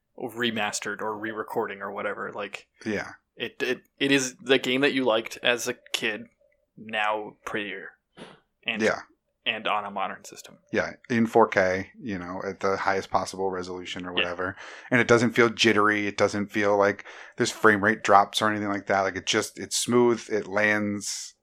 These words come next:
Speaker 2: all of the tricks.
Speaker 1: I've fallen through the map once, and, like, it just said, like, "Stay on the map"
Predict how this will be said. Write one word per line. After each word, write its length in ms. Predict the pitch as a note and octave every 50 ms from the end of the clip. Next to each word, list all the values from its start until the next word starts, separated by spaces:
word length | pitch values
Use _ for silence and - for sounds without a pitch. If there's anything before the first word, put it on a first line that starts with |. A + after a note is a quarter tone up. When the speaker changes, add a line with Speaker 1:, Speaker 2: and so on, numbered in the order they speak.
| _ -
Speaker 2:
all 200 | A#2 A#2 A#2 A#2
of 120 | A2 F#2+
the 60 | F#2 F#2+
tricks. 540 | - - - - - - - - - - - _ _ -
Speaker 1:
I've 200 | B2+ C#3 C#3+ C3+
fallen 400 | - - - D#3+ E3+ F3+ F#3 F3+
through 160 | - - D3+
the 80 | C#3+ C3+
map 340 | A#2+ A#2 B2 B2+ - - -
once, 640 | - G#2+ B2+ D3+ D3+ - - - - - - - _ _ _ _ _ -
and, 600 | A#2+ A#2 A2+ A2 A2 G#2 G2+ G#2 G2 G2+ - - _ _ _ _ - -
like, 300 | - A2+ A2 G#2+ - - -
it 160 | - A2+ -
just 220 | - B2+ A#2 -
said, 200 | - A#2+ A2+ G#2
like, 220 | A2+ G#2+ G2 G2 -
"Stay 300 | - - - - G#2 G2+
on 80 | G2+
the 80 | G2 F#2
map" 260 | E2+ F2 F2+ E2+ -